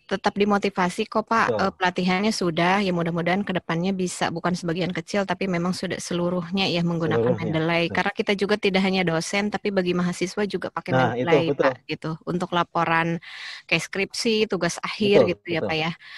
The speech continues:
Speaker 1: Itu sudah diwajibkan seperti itu di kita, gitu.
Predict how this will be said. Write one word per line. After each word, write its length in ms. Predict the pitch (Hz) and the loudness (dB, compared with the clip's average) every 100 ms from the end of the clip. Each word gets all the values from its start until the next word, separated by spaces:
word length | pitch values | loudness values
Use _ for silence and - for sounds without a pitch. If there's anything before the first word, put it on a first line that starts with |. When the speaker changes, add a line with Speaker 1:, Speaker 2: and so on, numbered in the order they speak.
| - | -16
Speaker 1:
Itu 200 | - 190 233 | -4 2 4
sudah 400 | 233 190 180 180 | 6 6 6 4
diwajibkan 1500 | 175 180 180 180 175 175 170 - 170 175 175 165 165 190 190 | 4 4 6 4 4 4 2 0 0 4 2 2 0 0 -2
seperti 400 | - 180 165 170 | -4 -6 -4 -4
itu 80 | 180 | -4
di 160 | 156 | -4
kita, 240 | - 139 117 - | -8 -10 -10 -10
gitu. 240 | - - | -12 -14